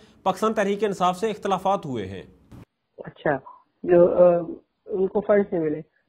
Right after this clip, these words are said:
Speaker 2: मर्दों को तो बेइंतहा funds मिले, सिर्फ reserve seat की खवातीन को, अ, नहीं मिले, लेकिन उसके अलावा जैसे जो election लड़ के आई है, जरताज गुल है या एक और खातून है, तो उन, उन सबको तो फंड मिले,
Speaker 1: हम्म।
Speaker 2: ऐसी बात नहीं कि उनको fund नहीं मिले।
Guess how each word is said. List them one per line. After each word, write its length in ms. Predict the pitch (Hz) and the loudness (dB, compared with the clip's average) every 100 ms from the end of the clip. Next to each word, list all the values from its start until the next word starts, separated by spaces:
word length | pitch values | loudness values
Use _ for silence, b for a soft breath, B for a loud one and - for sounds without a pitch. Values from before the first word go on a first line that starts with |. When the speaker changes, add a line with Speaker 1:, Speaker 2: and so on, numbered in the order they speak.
| _ | _
Speaker 2:
मर्दों 360 | 165 175 202 233 | -2 0 4 2
को 160 | 220 | 2
तो 460 | 202 214 226 247 - | -2 2 2 2 -4
बेइंतहा 640 | 156 143 175 185 185 196 226 | -12 -8 -4 -2 -2 0 0
funds 360 | 226 180 165 | 2 -2 -4
मिले, 240 | 165 151 156 | -6 -6 -6
सिर्फ 340 | - 226 262 - - - _ _ | -2 4 4 4 -16 -20 _ _
reserve 260 | 175 214 254 | 2 6 4
seat 280 | - 220 - | 2 -6 -4
की 80 | 220 | -4
खवातीन 500 | 185 175 165 208 233 | -2 -6 0 0 2
को, 180 | 220 | 0
अ, 560 | 190 - 175 165 160 160 - - _ - | -2 -4 -2 0 0 -4 -6 -12 _ -4
नहीं 160 | 160 | -2
मिले, 220 | 160 165 214 - b b - | 0 0 0 -4 b b -6
लेकिन 220 | 190 233 | 2 2
उसके 220 | 208 - | 2 2
अलावा 300 | 208 190 190 | 2 4 2
जैसे 280 | 208 196 - | 0 -4 -6
जो 200 | 185 190 - 190 - - - | -4 -2 -2 -4 -6 -8 -4
election 320 | 165 - 196 | -4 -2 -2
लड़ 200 | 170 185 | 0 -2
के 180 | - 180 | -2 0
आई 180 | 160 | 2
है, 280 | 156 165 160 | 0 -2 -4
जरताज 400 | 151 147 165 160 | -6 0 2 2
गुल 180 | 165 156 | -2 -4
है 240 | 160 156 | -4 -4
या 80 | 156 | -4
एक 160 | 151 151 | -6 -8
और 200 | 156 160 | -8 -8
खातून 540 | - - 147 151 151 | -10 -10 -8 -6 -4
है, 140 | 156 - b b b - | -6 -10 b b b 2
तो 100 | 202 | 2
उन, 280 | 196 208 | 4 0
उन 240 | 226 208 208 | 2 2 0
सबको 300 | 240 240 254 | 0 -4 -2
तो 120 | 247 | -2
फंड 280 | 247 247 240 | 2 2 4
मिले, 240 | 254 262 | 4 4
Speaker 1:
हम्म। 640 | 196 - _ _ _ - | 2 -4 _ _ _ -2
Speaker 2:
ऐसी 180 | 294 285 | -2 2
बात 220 | 220 226 | 2 2
नहीं 200 | 247 269 | 0 -2
कि 60 | 269 | 0
उनको 220 | 226 214 | 0 0
fund 240 | 196 190 190 | 2 2 2
नहीं 100 | 180 | 0
मिले। 180 | 156 | -2